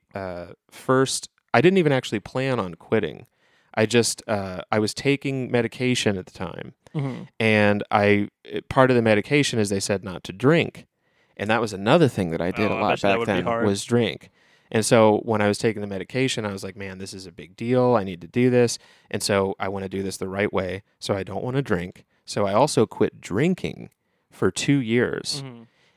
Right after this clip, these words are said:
Speaker 1: And in that two years, that was the first two years of me not smoking.
Speaker 2: Oh, wow.
Speaker 1: Because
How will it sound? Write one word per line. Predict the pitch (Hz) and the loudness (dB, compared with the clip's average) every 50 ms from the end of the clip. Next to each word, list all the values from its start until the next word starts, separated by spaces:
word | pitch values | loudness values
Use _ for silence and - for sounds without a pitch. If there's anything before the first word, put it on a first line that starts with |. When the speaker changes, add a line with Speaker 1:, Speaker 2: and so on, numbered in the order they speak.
| _ _ 117 | _ _ 2
Speaker 1:
And | 110 110 107 104 101 98 - - | 4 4 6 4 4 2 0 2
in | 117 123 139 139 | 2 2 4 4
that | 135 127 113 - | 2 2 2 0
two | - - 135 123 117 | -2 0 2 2 2
years, | 110 107 117 135 147 131 113 104 98 101 - - - - _ _ _ - | 2 2 2 4 6 6 6 6 4 4 0 -2 -6 -10 _ _ _ -2
that | 117 110 85 | 0 0 2
was | 117 123 104 107 | 0 -2 -2 -2
the | 104 98 98 - - - | -2 -4 -4 -8 -2 2
first | - 110 98 - - - | 4 4 4 2 0 -4
two | - 117 | -2 -2
years | 104 95 98 101 98 95 101 | 0 0 2 0 0 0 -2
of | 95 98 | -4 -6
me | 98 95 90 | -6 -6 -6
not | 95 82 65 - - | -6 -8 -8 -10 -10
smoking. | - - 104 101 98 - - 90 92 - - - - | -8 -4 -4 -4 -4 -4 -6 -10 -12 -12 -14 -20 -18
Speaker 2:
Oh, | 131 143 123 | -16 -16 -4
wow. | 107 | -2
Speaker 1:
Because | - 104 - 117 113 107 101 98 98 | -2 0 2 4 4 4 2 0 -4